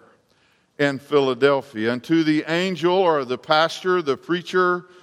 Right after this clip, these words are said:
the messenger of the church in Philadelphia, write, "He who is holy, who is true, and who has the key of David,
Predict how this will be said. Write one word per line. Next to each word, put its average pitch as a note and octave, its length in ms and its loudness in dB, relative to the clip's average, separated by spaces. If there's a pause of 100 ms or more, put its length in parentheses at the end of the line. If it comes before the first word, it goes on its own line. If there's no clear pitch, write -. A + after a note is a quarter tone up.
(200)
the A#2+ 120 -2
messenger F3+ 1000 0 (540)
of D3+ 160 4
the D#3 120 -2
church F#3+ 600 -2
in D3+ 240 -2
Philadelphia, D#3 1200 2
write, D3 600 2 (2250)
"He G#3 160 0
who G#3 300 4
is E3 180 0
holy, G3 600 2 (800)
who E3 220 2
is D3+ 300 0
true, D#3 600 -2
and D3 220 -2
who D#3 180 0
has D#3+ 440 2
the D3 100 -6
key G#3 460 -4
of D3 360 0
David, C3 640 0